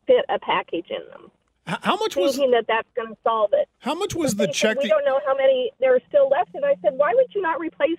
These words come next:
Speaker 1: one in front of an area where the businesses and the shops and restaurants are all dropping in that box? It's not just a residential box."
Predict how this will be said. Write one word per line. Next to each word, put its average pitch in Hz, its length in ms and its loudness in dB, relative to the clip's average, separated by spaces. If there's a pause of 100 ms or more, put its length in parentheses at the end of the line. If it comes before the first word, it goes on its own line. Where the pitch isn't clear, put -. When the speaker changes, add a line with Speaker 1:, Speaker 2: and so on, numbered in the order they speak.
Speaker 1:
one 254 280 -2 (440)
in 285 160 0
front 302 260 -2
of 330 80 -4
an 330 80 0
area 277 420 4
where 240 380 0 (240)
the 233 80 2
businesses 349 720 0 (480)
and 269 160 4
the 269 80 4 (100)
shops 330 380 0
and 277 160 2
restaurants 285 560 0
are 269 120 4
all 285 200 4
dropping 277 460 0
in 277 160 6
that 247 220 -2
box? 302 300 0
It's - 220 -8
not 554 220 2
just - 240 0
a - 80 2
residential 262 640 2
box." 269 480 0